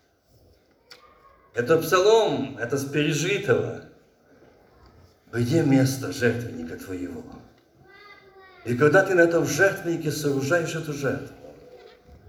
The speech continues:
если это место, это время молитвы, Иисус днем учил, кормил, отпустил народ и сам ушел наедине.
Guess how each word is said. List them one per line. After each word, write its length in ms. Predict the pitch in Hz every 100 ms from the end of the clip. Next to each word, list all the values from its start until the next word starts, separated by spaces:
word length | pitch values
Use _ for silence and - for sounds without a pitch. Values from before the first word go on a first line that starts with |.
| - - - -
если 400 | 113 185 - 196
это 180 | 175 165
место, 520 | 151 165 214 - 147
это 260 | 139 139 156
время 460 | 143 190 214 196
молитвы, 920 | 165 151 151 165 233 - - 120 240 - - - - -
Иисус 480 | 135 139 151 135 135
днем 260 | 165 170
учил, 440 | 165 - 185 175 170
кормил, 640 | 147 139 147 175 180 165 - - - -
отпустил 640 | 131 - 170 180 - 214 185
народ 560 | 175 202 208 - - - - -
и 80 | 143
сам 340 | - 214 202
ушел 300 | 143 151 147
наедине. 920 | 131 117 113 101 95 92 90 87 -